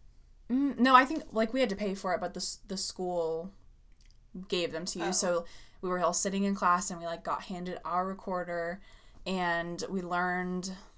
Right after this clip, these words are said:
Speaker 1: I don't know, one note, which was just th-, the first one with, like, one finger on. And, <laughs> um,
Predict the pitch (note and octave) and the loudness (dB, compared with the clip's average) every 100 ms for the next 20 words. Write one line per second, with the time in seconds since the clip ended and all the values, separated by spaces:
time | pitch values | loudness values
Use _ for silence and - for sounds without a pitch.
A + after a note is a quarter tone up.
0 | - - - - F#3+ F3 E3 E3 E3 F3+ | -20 -20 -14 -6 -4 -4 -4 -4 -4 -4
1 | F#3 F#3 E3+ E3 E3+ F3 G3 F#3 G3 - | -2 -2 0 0 0 -2 -6 -6 -2 -4
2 | - - - - G3 F#3 - F3+ - F3 | -6 -20 -20 -14 -8 -6 -4 -4 -2 -4
3 | E3 E3+ - E3+ E3+ E3 D#3 F#3+ - - | -6 -8 -4 -4 -4 -6 -6 -8 -10 -10
4 | F2 - C2+ - - - - - - - | -8 -6 -6 -8 -12 -16 -16 -16 -16 -18
5 | - F#3+ F#3+ F3+ F3 F3 F3+ - - - | -2 0 2 2 2 -2 -8 -12 -18 -20
6 | - - - - - - - - - - | -18 -12 -8 -8 -8 -10 -14 -14 -14 -14
7 | - - - G3 F#3 F3+ F3 E3+ E3 | -14 -16 -2 4 6 4 2 -6 -10